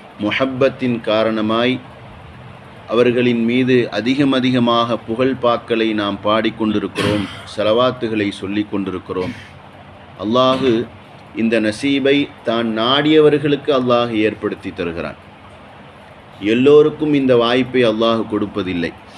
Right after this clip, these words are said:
எத்தனையோ உலகில் எத்தனையோ முஸ்லிம்கள் வாழ்ந்து கொண்டிருக்கிறார்கள்.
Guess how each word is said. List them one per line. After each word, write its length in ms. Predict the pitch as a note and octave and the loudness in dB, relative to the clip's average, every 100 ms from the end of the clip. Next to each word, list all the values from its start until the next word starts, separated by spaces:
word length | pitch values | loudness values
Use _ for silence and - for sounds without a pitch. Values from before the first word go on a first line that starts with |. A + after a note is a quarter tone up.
| - - - - - - - - - - - - | -20 -20 -20 -20 -20 -20 -20 -20 -20 -20 -20 -10
எத்தனையோ 540 | G#2 G#2 D3 C#3+ D3 | -8 -4 0 2 2
உலகில் 800 | D3+ D#3 C#3 C#3+ C#3+ C#3+ B2+ G#2 - - - - - - | 4 4 4 2 2 0 0 -2 -6 -20 -20 -20 -18 -6
எத்தனையோ 600 | A2 - C#3+ D3 D3+ D#3+ | -6 0 2 6 8 6
முஸ்லிம்கள் 640 | C#3+ C3 D3 D#3 D3+ D3 C3 | 4 -2 0 2 4 2 2
வாழ்ந்து 360 | B2 C3+ C#3 | 2 2 0
கொண்டிருக்கிறார்கள். 840 | C3+ B2+ B2 A#2 G#2+ G#2+ G2+ F#2 | 0 2 2 0 0 0 0 -4